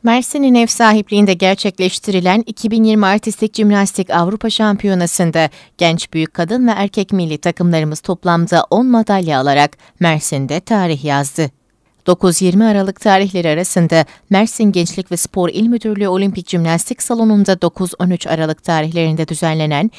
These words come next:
iki bin yirmi Artistik Jimnastik otuz dördüncü Erkekler Avrupa Şampiyonası'nda büyük erkekler milli takımımız gümüş madalya kazanarak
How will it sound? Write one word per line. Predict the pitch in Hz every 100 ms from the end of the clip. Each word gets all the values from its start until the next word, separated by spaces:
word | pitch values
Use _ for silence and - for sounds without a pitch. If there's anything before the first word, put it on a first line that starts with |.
| - -
iki | 220 202
bin | 220 202
yirmi | 196 185
Artistik | 185 - 180 175 -
Jimnastik | 165 151 160 - -
otuz | 160 175 160
dördüncü | 175 160 175 165 165
Erkekler | 143 - 165 170 156
Avrupa | - 156 - 214 220
Şampiyonası'nda | 208 185 - 165 156 - 151 143 147 - _ _
büyük | 220 247 240
erkekler | 214 208 196 190 160
milli | 139 131
takımımız | 139 160 160 147 151 160 - - -
gümüş | 165 196 -
madalya | 196 175 160 147
kazanarak | 139 156 160 147 143 151